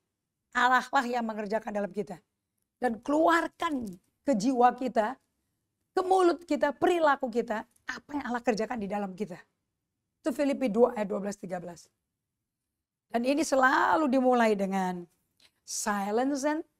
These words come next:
stillness before God and centering your mind on Jesus. Itu bangun otot fokus ke Tuhan.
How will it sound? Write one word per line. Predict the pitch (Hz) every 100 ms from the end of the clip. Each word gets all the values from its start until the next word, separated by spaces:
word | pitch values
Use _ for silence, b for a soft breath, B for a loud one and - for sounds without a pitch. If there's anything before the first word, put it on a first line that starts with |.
| -
stillness | - - 294 320 320 240 208 196 196 - - _ _ _ -
before | 262 254 - 277 262 240
God | - 208 180 180 - _ _ _ _ _ _ _ _ -
and | 196 185
centering | - 277 294 294 285 277 233 226 226 262
your | 233 247 233
mind | 208 214 226 254 233 170 170
on | - 220 202 170
Jesus. | 190 196 170 - - - - _ _ _ _ _ _ _ _ _ _
Itu | 320 349 339 330 339 _ - 320 - -
bangun | 214 214 220 226
otot | - 254 233 _ _ 285 - _
fokus | - 285 277 - 269 -
ke | -
Tuhan. | - 196 -